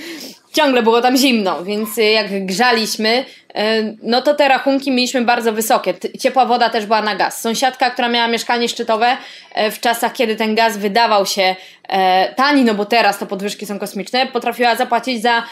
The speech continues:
dwa miesiące tysiąc pięćset złotych za gaz, a zarabiała osiemset, nie? No to gaz zawsze wydawał mi się drogi, to teraz to już jest jakiś kosmos, aż się cieszę, że go nie mam.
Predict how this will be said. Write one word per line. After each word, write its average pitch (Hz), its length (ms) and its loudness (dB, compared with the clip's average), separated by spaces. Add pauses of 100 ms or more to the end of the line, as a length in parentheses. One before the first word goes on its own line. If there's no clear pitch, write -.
(200)
dwa 233 160 2
miesiące 254 460 0
tysiąc 277 340 -4
pięćset 285 280 -2
złotych 294 280 0
za 320 100 2
gaz, 262 360 2
a 233 80 -2
zarabiała 262 480 4
osiemset, 262 640 -2
nie? 214 200 0
No 233 140 -4
to 226 360 0 (200)
gaz 214 280 0
zawsze 226 260 0
wydawał 202 360 0
mi 196 100 -4
się 196 120 -4
drogi, 190 320 -2
to 226 160 2
teraz 185 480 2
to 196 80 -4
już 185 120 -2
jest 196 120 -10
jakiś 285 220 -6
kosmos, 196 400 0
aż - 100 -8
się 226 120 -6
cieszę, 190 240 -2
że 214 80 -2
go 285 80 2
nie 294 140 0
mam. 143 220 -8